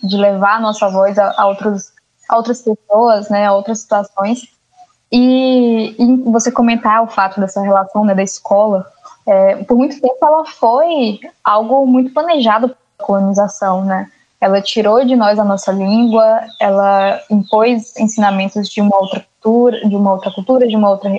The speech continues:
de uma outra religião. E por muito tempo foi assim. E, de repente, é,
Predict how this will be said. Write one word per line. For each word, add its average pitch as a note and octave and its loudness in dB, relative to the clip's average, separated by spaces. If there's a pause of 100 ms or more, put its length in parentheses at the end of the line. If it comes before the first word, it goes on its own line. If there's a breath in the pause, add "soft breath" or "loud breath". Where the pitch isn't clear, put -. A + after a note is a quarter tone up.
de G3 -4
uma F#3 -2
outra F#3+ -6
religião. G3 -2 (680 loud breath)
E C#4 0
por D4 2
muito D4 0
tempo - -14
foi A3+ 2
assim. F#3+ -6 (500)
E, A#3+ -2
de A#3 4
repente, C#4 0
é, A3 2